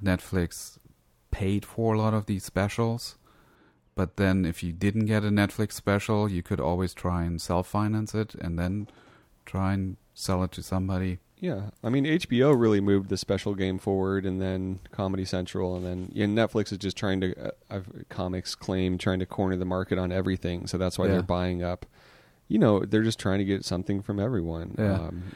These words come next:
Speaker 2: like Dave Chappelle, even though it was, like, a enjoyable one.
Speaker 1: H B O created the genre, possibly. Back then, you had to really be somebody to get an H B O special.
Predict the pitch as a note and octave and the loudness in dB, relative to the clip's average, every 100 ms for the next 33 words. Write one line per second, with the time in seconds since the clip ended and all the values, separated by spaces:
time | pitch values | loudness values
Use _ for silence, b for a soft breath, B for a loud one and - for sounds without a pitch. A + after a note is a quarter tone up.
0 | - F2+ F2 F#2 F2+ - G2 G2+ F#2 F#2 | -6 -6 -2 0 0 -2 -4 0 2 2
1 | A2+ A2 F#2+ F2+ F2+ F2+ E2+ F2 F2 - | 4 6 6 4 0 -2 -2 -4 -4 -6
2 | F#2+ F#2+ F#2+ F#2 F2+ F2+ F2+ F#2 b b | -2 2 2 2 0 0 -2 -6 b b
3 | b b b B2 C3+ - A#2+ G#2 A2 A2 | b b b 4 4 4 8 8 8 6
4 | - - - A2 G2+ A2+ C3 C3 B2+ B2+ | 2 -12 2 4 6 4 0 0 2 2
5 | C3+ D3+ - C3+ B2+ C#3 C3+ E3 F3+ _ | 4 0 -2 -2 -2 -2 -2 -2 -4 _
6 | - G2+ - G2 F#2+ G#2 D3 D#3+ - - | 4 4 4 2 4 6 4 0 -6 -16
7 | - _ - B2 A#2 A#2 A2 G#2 - G2 | -16 _ -12 0 6 6 6 2 0 -4
8 | F2+ F#2+ G#2 F#2+ E2+ F2+ F2+ - E2+ B1 | -2 2 2 2 0 0 -2 -2 -4 -4
9 | G1+ G1+ G#2+ - F#2 F2+ D2 C2+ C2 C#2 | -8 -10 -16 -8 -4 -2 -2 -4 -6 -6
10 | - B1 C2 B1+ - A#1 A#1 - - | -6 -6 -6 -6 -6 -8 -6 -12 -14